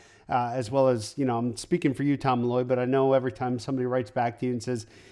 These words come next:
"Hey, I was able to learn this and that and the other thing from, uh, all the filmmaking courses that you teach. Thanks so much." You know, it, it's just, that's what we're here for.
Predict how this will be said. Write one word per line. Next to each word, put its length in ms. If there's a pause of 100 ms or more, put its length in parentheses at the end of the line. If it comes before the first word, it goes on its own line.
(160)
"Hey, 240
I 100
was 160
able 200
to 60
learn 320
this 240
and 140
that 240
and 160
the 80
other 180
thing 320
from, 320
uh, 180 (340)
all 160
the 80
filmmaking 480
courses 420
that 120
you 100
teach. 420 (320)
Thanks 240
so 120
much." 340 (280)
You 160
know, 200
it, 260
it's 140
just, 240 (580)
that's 200
what 120
we're 80
here 160
for. 260